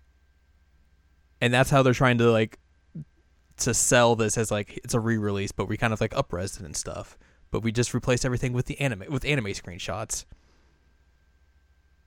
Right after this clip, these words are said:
Like, I saw some, like, gameplay of it, like, gameplay of a visual novel, per se,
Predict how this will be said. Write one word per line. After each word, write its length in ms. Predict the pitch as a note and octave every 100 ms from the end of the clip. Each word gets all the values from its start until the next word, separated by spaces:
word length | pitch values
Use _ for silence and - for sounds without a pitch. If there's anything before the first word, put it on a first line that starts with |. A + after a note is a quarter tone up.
| _ -
Like, 100 | A#2
I 80 | C#3
saw 200 | F3 F3+
some, 180 | F3 D#3+
like, 180 | C#3
gameplay 400 | A#2 B2 A#2+ A2+
of 120 | G2+ G2+
it, 220 | G2+ -
like, 180 | G#2 - -
gameplay 460 | C3+ G2+ G2 G2 G2+
of 60 |
a 40 | G2
visual 280 | G#2 -
novel, 360 | F#2 F#2 F#2 G2+ -
per 100 | A2
se, 300 | - F2